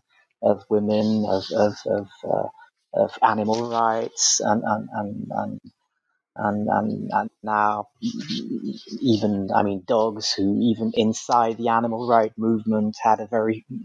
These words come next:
special place because, you know, even activists didn't know what to do with dogs, uh, is, is, is dramatically changing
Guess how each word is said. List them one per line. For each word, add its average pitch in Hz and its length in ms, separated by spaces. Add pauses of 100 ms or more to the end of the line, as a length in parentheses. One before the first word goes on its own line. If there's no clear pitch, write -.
special 104 560
place 110 400
because, - 480 (520)
you 117 180
know, 117 160
even 113 500
activists 113 520
didn't 107 200
know 107 160
what 107 220
to 110 80
do 117 200
with 110 200
dogs, - 420 (720)
uh, 120 520
is, 151 200
is, 120 300
is 117 300
dramatically 127 600
changing 107 560